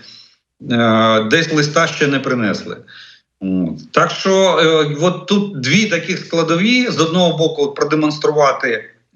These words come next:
е, якусь рухи і виконання, скоріш за все,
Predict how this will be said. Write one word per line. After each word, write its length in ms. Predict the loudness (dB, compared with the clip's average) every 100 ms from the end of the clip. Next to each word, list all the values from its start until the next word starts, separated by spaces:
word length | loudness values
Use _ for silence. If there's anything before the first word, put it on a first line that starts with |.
| 0
е, 360 | 2 2 2
якусь 640 | 2 2 0 -2 -2 -6 0
рухи 640 | 2 4 2 0 -2 -6 -6
і 160 | 0 2
виконання, 760 | 2 2 2 2 2 0 -2 -6 _ _
скоріш 380 | -2 0 2
за 120 | 0 -4
все, 540 | 0 2 2 0 -6